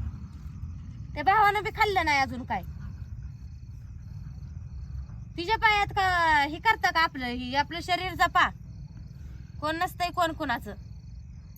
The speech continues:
ती तुमच्या नात्यात फूट पाडायला बसलेली आहे. नाही ना तुम्हाला व्हायला राहायचं. ती एक त-, तर मग, व-, एक दोन रोजा ती पत्र तर आणून टाका. बघू पुढच्या पुढं काय होईल ती मग.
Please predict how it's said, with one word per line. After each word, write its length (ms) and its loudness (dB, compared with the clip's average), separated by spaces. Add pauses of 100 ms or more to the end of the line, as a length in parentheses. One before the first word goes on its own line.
ती 120 -10
तुमच्या 260 0
नात्यात 360 4
फूट 100 -8
पाडायला 400 2
बसलेली 400 -4
आहे. 140 -8 (340)
नाही 200 2
ना 100 0
तुम्हाला 300 -2
व्हायला 280 2
राहायचं. 460 0 (480)
ती 180 0
एक 100 2 (160)
त-, 220 -6
तर 100 2
मग, 260 -4 (400)
व-, 340 -2
एक 220 -2
दोन 200 2
रोजा 180 2
ती 100 -4
पत्र 360 0
तर 80 2
आणून 240 4
टाका. 240 0 (640)
बघू 200 2
पुढच्या 340 0
पुढं 180 -4
काय 200 2
होईल 260 -6
ती 60 -10
मग. 100 -10